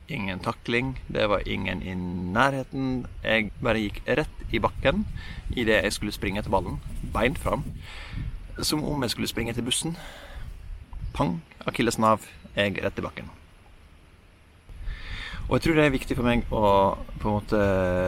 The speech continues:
si at det er en aldersskade mer enn en idrettsskade.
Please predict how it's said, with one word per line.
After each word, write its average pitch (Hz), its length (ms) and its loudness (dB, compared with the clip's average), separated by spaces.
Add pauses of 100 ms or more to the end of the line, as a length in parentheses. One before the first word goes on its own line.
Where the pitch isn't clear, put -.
(1600)
si - 200 4
at - 160 0
det 98 140 2
er 104 80 2
en 98 180 0
aldersskade 117 880 2 (300)
mer 101 400 4 (120)
enn 92 120 0
en 90 200 -2
idrettsskade. 98 640 2